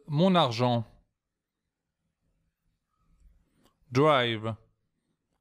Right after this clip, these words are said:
Conduire. Martin conduit une belle voiture. Cut.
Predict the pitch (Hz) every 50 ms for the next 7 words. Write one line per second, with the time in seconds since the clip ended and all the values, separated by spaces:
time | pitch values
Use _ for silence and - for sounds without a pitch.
0 | _ _ _ _ - - 208 196 180 151 135 127 117 113 113 113 107 - - -
1 | _ _ _ _ _ _ _ _ _ _ _ _ _ _ _ _ _ _ 127 131
2 | 139 135 - - - 156 156 175 170 - _ _ _ - - 135 131 127 123 147
3 | 180 196 - - _ - 135 120 113 113 165 190 185 143 135 131 127 - - 127
4 | 123 123 123 127 123 113 - - - - - - _ _ _ _ _ _ _ _
5 | _ _ _ _ _ _ _ _ _ _ _ _ _ _ _ _ _ _ _ _
6 | _ _ _ _ _ _ _ _ _ _ _ _ _ _ _ _ _ _ _ _
7 | _ _ _ _ _ _ _ _ - - - - _ _ _ _ _ _ _ _
8 | _ _ _ _ _ _ - 190 165 - - _ - - - -